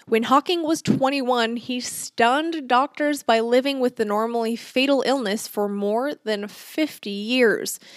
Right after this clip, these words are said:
A severe attack of pneumonia in nineteen eighty-five left him breathing through a tube,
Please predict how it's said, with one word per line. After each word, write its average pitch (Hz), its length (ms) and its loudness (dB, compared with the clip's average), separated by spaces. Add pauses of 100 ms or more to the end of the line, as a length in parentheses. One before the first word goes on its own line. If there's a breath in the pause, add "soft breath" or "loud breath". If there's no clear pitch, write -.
(440 loud breath)
A 220 80 -2
severe 233 520 2
attack 226 460 2
of 208 140 0
pneumonia 208 460 -2
in 208 220 -4
nineteen 208 340 -4
eighty-five 202 640 -2
left 202 300 -2
him 202 100 -6
breathing 202 460 -6
through 202 340 -2
a 196 100 -2
tube, 214 600 4